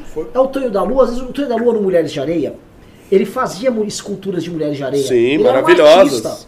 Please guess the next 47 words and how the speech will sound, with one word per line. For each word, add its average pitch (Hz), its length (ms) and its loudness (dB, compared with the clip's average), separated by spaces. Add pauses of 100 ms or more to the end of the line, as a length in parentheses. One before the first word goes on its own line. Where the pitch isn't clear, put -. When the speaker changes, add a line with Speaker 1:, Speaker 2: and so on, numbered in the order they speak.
(120)
Speaker 3:
maravilhosas. 143 520 -2
Speaker 2:
O 320 60 2
Tonho 330 120 -6
da 285 100 -4
Lua 254 220 4
era 262 80 4
um 302 80 -4
artista. 294 340 -10
O, 320 280 -6
o 311 60 -6
Carluxo 311 460 -4
também 415 200 -8
é - 20 -10
um 440 80 -12
artista. - 580 -8 (960)
Ele 285 140 -2
é 349 60 -2
Speaker 3:
Meu 262 120 2
Speaker 2:
bom 311 100 4
no 392 80 4
Speaker 3:
Deus. 254 100 -2
Speaker 2:
que 262 60 -2
ele 208 80 -4
faz. 170 540 -8 (520)
É, 277 60 -6 (320)
é 277 40 4
mongoloide, 302 640 0
mas 254 100 -6
é - 20 -6
bom 247 180 -2
no 294 40 -6
que 302 100 -8
ele 320 80 -8
faz, 262 320 -12
cara. 147 220 -12
Às 135 80 -12
vezes 190 140 -12
acontece. 254 580 -12 (500)
Então, 269 200 2 (140)
o, 254 60 -2
o, 220 680 -6
o 196 80 -8
Carluxo 180 560 -6
e 165 40 -4
es-, 147 220 -10
esses 143 220 -14
caras, 220 340 -12